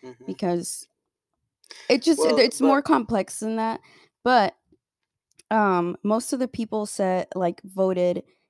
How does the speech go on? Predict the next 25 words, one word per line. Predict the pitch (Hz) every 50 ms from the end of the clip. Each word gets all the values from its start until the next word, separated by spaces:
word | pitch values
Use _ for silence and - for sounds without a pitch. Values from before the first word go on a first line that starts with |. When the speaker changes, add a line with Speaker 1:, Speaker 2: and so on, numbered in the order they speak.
| _ -
Speaker 2:
yes, | - 175 185 180 170 165 - - - - - - - _ - 180
um, | 185 175 170 170 -
in | - 196
terms | - - 185 185 185 - 185
of | 180 180
medical | 180 180 175 175 175 - _ - 175 170 101 95 - -
use | - 170 180 170 165 175 - - -
for | - - 185 175 165 160 170 101 - - -
cannabis. | - 175 160 - - - 110 104 - 220 - - - - _ _ _ -
Speaker 1:
Mm-hmm. | 262 - 135 - 127 131 _ _ _ -
Speaker 2:
The, | 262 220 196 -
the | 254 220
general | - 262 285 311 311 320 320
consensus | - 302 277 - 240 233 247 - 233 233 -
was | - 196 202 196 185 190 196
yes, | - 185 196 180 151 - - - -
like, | - 135 - - _ _ _ _ _ _ _ _ _ _ _ -
you | 196 190
know, | 185 175 175 185 208 - _ _ _ _ _ _ _ -
um, | 196 196 185 180 165 107 - - - _ _ _ -
it | 240
was, | 247 240 262 269 254 233 - - - _ _ _ _ _ _ _ _ _ _ _ _ _ _ _ _ _ _ _ _ _ -
it | 202 202
was, | 202 214 214 220 208 - - - - - - - - - _ _ -
um, | 196 190 190 185 185 180 180 185 180 - 107 107 107 107 - 214 208 208